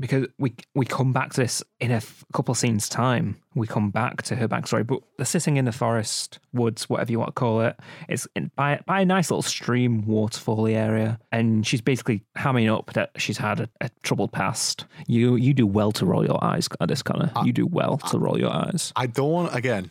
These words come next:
Speaker 2: I don't want to call her an attention seeker.
Speaker 1: But she's an attention seeker.
Speaker 2: But
Speaker 1: I'll call her an
Speaker 2: but,
Speaker 1: attention
Speaker 2: but,
Speaker 1: seeker.
Speaker 2: but Chris
Speaker 1: I've got
Speaker 2: is,
Speaker 1: no problem.
Speaker 2: Chrissy is giving off big attention seeker energy in this scene because she's not getting to the point. Um, we get a little bit of a n-, nice relationship stuff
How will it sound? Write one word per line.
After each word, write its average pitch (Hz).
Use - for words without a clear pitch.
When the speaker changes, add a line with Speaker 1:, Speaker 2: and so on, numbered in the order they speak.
Speaker 2:
I 90
don't 101
want 156
to -
call 165
her 143
an 135
attention 120
seeker. -
Speaker 1:
But -
she's 113
an 110
attention -
seeker. -
Speaker 2:
But -
Speaker 1:
I'll 123
call -
her -
an -
Speaker 2:
but, 113
Speaker 1:
attention 110
Speaker 2:
but, 110
Speaker 1:
seeker. 98
Speaker 2:
but 113
Chris 143
Speaker 1:
I've 135
got 139
Speaker 2:
is, -
Speaker 1:
no 110
problem. 110
Speaker 2:
Chrissy 139
is 117
giving 120
off 101
big 120
attention 117
seeker 107
energy 95
in 104
this 92
scene 87
because -
she's 101
not 143
getting 135
to 131
the 117
point. 95
Um, 92
we 123
get 175
a -
little 196
bit 170
of 135
a 143
n-, 151
nice 147
relationship 135
stuff 135